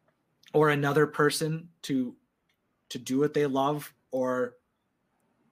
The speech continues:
be, you know, follow art or, I don't know, fi-, like, find their passion to go down it. And if, you know, if it's, if they're passionate about Disney that, and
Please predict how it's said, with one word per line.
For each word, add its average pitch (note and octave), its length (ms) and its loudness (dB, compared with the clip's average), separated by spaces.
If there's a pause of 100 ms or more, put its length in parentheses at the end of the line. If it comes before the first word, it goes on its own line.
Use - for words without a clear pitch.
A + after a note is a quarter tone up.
(160)
be, - 180 -10 (240)
you D#3+ 80 -8
know, B2+ 220 -8 (260)
follow D3+ 560 2
art D3+ 400 2
or, B2+ 340 0 (800)
I E3+ 40 -2
don't E3 140 0
know, C3+ 120 0
fi-, E3+ 240 -2 (240)
like, F3 140 -2
find G3 340 2
their F3+ 160 2
passion F3 460 -2
to D#3+ 80 -2
go D#3 260 2
down D#3 300 2
it. - 260 -8 (140)
And C#3 440 -8 (200)
if, - 200 -10 (120)
you D#3+ 60 -6
know, D3 120 -2
if D3 160 -4
it's, - 280 -6 (400)
if D3+ 120 -8
they're E3 80 4
passionate E3 440 -2
about D#3 260 0
Disney D#3+ 380 -2
that, D3+ 240 -4
and C#3 260 -6